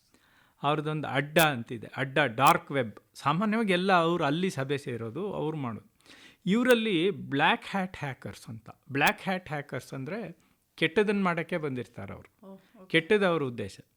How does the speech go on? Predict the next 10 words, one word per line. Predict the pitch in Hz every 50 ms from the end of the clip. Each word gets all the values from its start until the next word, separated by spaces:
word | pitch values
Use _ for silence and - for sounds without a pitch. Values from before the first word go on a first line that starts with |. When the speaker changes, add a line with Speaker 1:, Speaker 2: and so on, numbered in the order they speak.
| _ _
Speaker 1:
ಅವ್ರಿಗೆ | - 139 180 214 220 208 220
ಪ್ರತಿಯಾಗಿ, | 196 - - 160 160 160 - 208 208 196 175 160 123 107 104 107 151 - _ _ _ _ - -
ಆ, | 135 131 135 135 135 135 131 131 127
ನಮ್ಮ | 120 120 135 143
ವ್ಯವಸ್ಥೆಯಲ್ಲಿ | 143 143 135 135 143 165 156 - - - 156 135 120 104 101 107 - 175 - _ _ _ - - - _ - 143
ವೈಟ್ | 127 139 160 196 220 214 -
ಹ್ಯಾಟ್ | - 190 170 156 - -
ಹ್ಯಾಕರ್ಸ್ | - 139 117 - - 110 - - -
ಇರ್ತಾರೆ. | 107 - _ - - 90 - _ _ _ _ - 269
Speaker 2:
ಹ್ಮ್. | 226 220 220